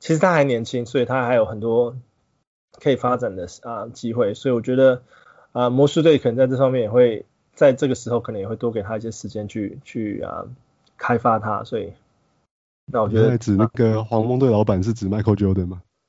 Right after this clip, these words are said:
Speaker 1: 对啊，对啊，对啊，他之前有讲说，
Speaker 2: <laughs> 是一直
Speaker 1: 那个
Speaker 2: 哦，Michael Jordan 看好球员，
Speaker 1: Dwayne Bacon
Speaker 2: 好像之后都，都没有发展得很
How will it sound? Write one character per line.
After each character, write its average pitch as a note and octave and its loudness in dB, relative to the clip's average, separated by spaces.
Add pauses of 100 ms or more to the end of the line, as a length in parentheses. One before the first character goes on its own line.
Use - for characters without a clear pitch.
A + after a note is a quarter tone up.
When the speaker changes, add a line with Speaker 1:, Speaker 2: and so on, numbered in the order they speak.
(140)
Speaker 1:
对 A3 6
啊， G#3+ 6
对 G3+ 8
啊， F3+ 8
对 F3+ 6
啊， D#3+ 4
他 G3 2
之 G3+ -6
前 F3 4
有 D3+ 2
讲 C3 4
说， A#2+ 4
Speaker 2:
<laughs> - -
是 A#2 8
一 - -4
直 A2+ -8 (380)
Speaker 1:
那 F#3 2
个 E3+ 8
Speaker 2:
哦， B2+ 6
Michael C3 6
Jordan - -
看 - 6
好 A#2+ 6
球 G#2+ 0
员， G#2 0
Speaker 1:
Dwayne - -4
Bacon F#2+ -8
Speaker 2:
好 - -10
像 A2 -6 (640)
之 - -6
后 A2+ 0
都， G#2 -2 (640)
都 B2 -8
没 A#2+ -4
有 G#2+ -4
发 A2 -2
展 G#2 -6
得 F2 -8
很 F#2 -6